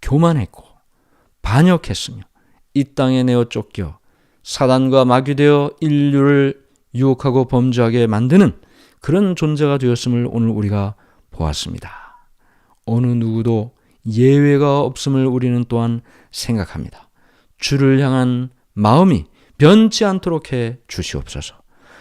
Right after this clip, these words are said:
함께 기도합니다. 이봉주, 윤재현,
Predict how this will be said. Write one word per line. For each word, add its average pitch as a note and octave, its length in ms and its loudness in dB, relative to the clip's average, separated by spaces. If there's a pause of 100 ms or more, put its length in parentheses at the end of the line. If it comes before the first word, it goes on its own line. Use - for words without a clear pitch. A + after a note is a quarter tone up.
(120)
함께 C3 580 2
기도합니다. G2+ 760 -6 (320)
이봉주, G#2 920 -2 (300)
윤재현, B2 920 0